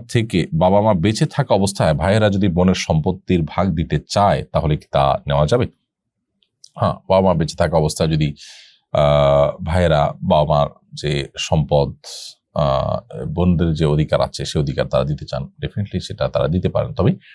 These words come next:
মূলত সেটা হবে তখন গিফট হিসাবে। পরিত্যক্ত সম্পদের বন্টনটা মানুষের মৃত্যুর পরেই হয়।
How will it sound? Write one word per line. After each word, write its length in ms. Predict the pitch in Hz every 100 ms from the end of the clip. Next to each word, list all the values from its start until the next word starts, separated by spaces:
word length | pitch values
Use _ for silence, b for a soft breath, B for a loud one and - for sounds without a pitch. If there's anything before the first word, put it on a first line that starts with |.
| B B B B _ -
মূলত 360 | 95 123 143 85 76
সেটা 240 | - 92 87
হবে 180 | 90
তখন 360 | 85 80 80 76
গিফট 260 | 82 107 -
হিসাবে। 360 | 73 - 65 - _ _
পরিত্যক্ত 360 | 90 90 113 131
সম্পদের 380 | - 95 90 85
বন্টনটা 400 | 76 73 98 -
মানুষের 300 | 76 - 73
মৃত্যুর 260 | 69 73
পরেই 260 | - 95 82
হয়। 140 | 64